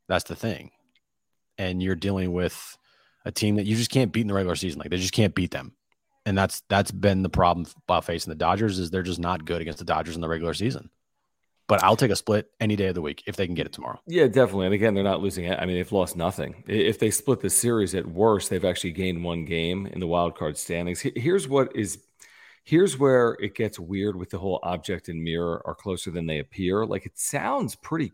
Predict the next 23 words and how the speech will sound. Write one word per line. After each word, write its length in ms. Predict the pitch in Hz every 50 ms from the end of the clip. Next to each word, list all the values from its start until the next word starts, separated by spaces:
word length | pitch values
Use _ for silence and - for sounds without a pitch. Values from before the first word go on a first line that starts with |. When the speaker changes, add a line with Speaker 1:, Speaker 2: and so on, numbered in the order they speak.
| _ _
Speaker 2:
good 500 | - 110 117 131 98 78 - - - 110 _ _ _ _ _ _ _ _ _ _ _ _ _ _ _
because 240 | 131 120 131 95
it 60 | 113 131
is 480 | 180 156 71 - - - - - - - -
to 100 | - 123
be 140 | 92 120 123
only 160 | 113 104 101
three 240 | 90 - 107 107 101
games 240 | 90 92 85 80 -
down 180 | 98 90 82
the 60 | 78 82
wild 240 | 87 98 95 85
card. 160 | - 73 76 80
Like, 140 | 76 78
that's 180 | - 107 98 - - -
obviously 520 | 107 110 98 98 90 82 - 98 85 78
very 360 | - - 104 98 87 80 73
doable. 460 | 71 - 98 101 92 78 69 73 76
There's 160 | 76 82 - 90
a 40 |
million 340 | 80 80 90 92 82 73 76
games 280 | 80 87 90 87 76 78
left. 280 | 64 50 60 - -